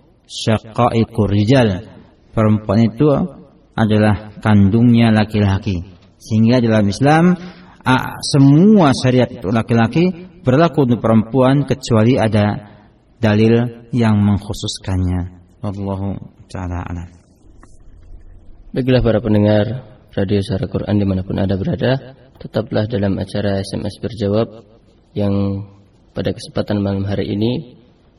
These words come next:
Speaker 2: S M S yang para pendengar sampaikan akan dijawab oleh Ustadz Khalid Samhudi. Dan para pendengar bisa berinteraksi langsung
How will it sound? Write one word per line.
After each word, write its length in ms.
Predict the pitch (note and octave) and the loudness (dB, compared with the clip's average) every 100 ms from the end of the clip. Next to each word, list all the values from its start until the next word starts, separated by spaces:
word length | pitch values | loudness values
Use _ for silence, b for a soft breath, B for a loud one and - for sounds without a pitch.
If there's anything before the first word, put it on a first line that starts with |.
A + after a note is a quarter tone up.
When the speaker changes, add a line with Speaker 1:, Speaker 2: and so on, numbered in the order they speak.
| _ - | _ -14
Speaker 2:
S 160 | A2+ | -6
M 160 | A#2+ B2 | -4 -4
S 80 | - | -2
yang 160 | G#2+ | -4
para 160 | G2+ G2+ | -2 -4
pendengar 400 | F#2+ G#2 G#2 G2 G2+ | -4 -2 -2 -4 -6
sampaikan 640 | G#2 G2 F#2+ G#2+ A2 A2 A2+ - - | -8 -8 -6 -4 -4 -4 -10 -18 -10
akan 140 | G#2 | -6
dijawab 400 | G2 G2 G2 F#2+ F#2 | -6 -6 -6 -6 -6
oleh 400 | F#2+ F#2+ F#2 F#2+ | -6 -6 -8 -12
Ustadz 640 | - - G2+ G2 G2+ - _ | -16 -10 -8 -8 -10 -20 _
Khalid 240 | G#2+ G2+ F2+ | -6 -6 -6
Samhudi. 560 | G2+ F#2 G#2 F#2 F#2 - b b b b _ | -8 -6 -8 -8 -12 -14 b b b b _
Dan 180 | - C3 C#3 B2 C3+ C#3 - | -2 0 0 -2 -6 -12 -8
para 160 | A2 A2+ | -4 -2
pendengar 380 | A#2 A#2 A#2 | 0 0 0
bisa 500 | G#2+ G#2 G2+ G2 F#2+ | -2 -6 -4 -4 -6
berinteraksi 800 | - - A2 G#2+ G#2 G2 - A2+ | -10 -8 -8 -8 -8 -8 -8 -8
langsung 640 | G#2 G2 A2+ A#2+ B2+ - | -6 -6 -4 -4 -4 -12